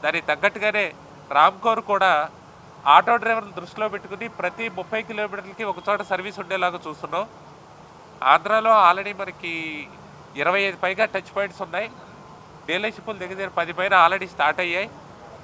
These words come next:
ఆ, ప్లస్ ఇంకొక రెండు నెలల్లో దగ్గర ఇది పదిహేను దాకా రీచ్ అవుతుంది. ప్లస్ మన రేంజ్ కంప్లీట్గా సీఎన్జీలో కానీ, డీజిల్లో కానీ, లేకపోతే ఎలక్ట్రికల్లో కానీ, ఎలక్ట్రికల్లో కూడా ఎల్ ఫైవ్, ఎల్ త్రీలో కానీ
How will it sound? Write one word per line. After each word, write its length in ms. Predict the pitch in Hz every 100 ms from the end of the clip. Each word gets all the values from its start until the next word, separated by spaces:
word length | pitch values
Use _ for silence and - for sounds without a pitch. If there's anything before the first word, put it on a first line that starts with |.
| - - -
ఆ, 340 | 139 139 139 165
ప్లస్ 240 | 208 208
ఇంకొక 320 | 220 208 208
రెండు 220 | 190 175
నెలల్లో 600 | 196 196 202 226 214 127 110 - - - 170
దగ్గర 240 | 165 196
ఇది 140 | 190
పదిహేను 380 | 156 165 170 185
దాకా 220 | 196 196
రీచ్ 240 | 190 190 202
అవుతుంది. 440 | 190 190 170 220 240 - - - - - -
ప్లస్ 180 | 170 175 147
మన 140 | 170 175
రేంజ్ 300 | 160 220 220
కంప్లీట్గా 520 | 190 190 208 202 208
సీఎన్జీలో 580 | - 185 202 190 202 202
కానీ, 480 | 190 180 196 220 - -
డీజిల్లో 440 | 180 180 202 202
కానీ, 480 | 185 175 175 190 214 - - - -
లేకపోతే 360 | 165 175 190 180
ఎలక్ట్రికల్లో 560 | 170 - 208 208 202
కానీ, 280 | 185 185 196 220
ఎలక్ట్రికల్లో 560 | 185 170 - 208 202 196
కూడా 200 | 202 208
ఎల్ 240 | 180 180
ఫైవ్, 320 | 190 196 196
ఎల్ 180 | 180 165
త్రీలో 340 | 180 196 196
కానీ 360 | 190 165 165 220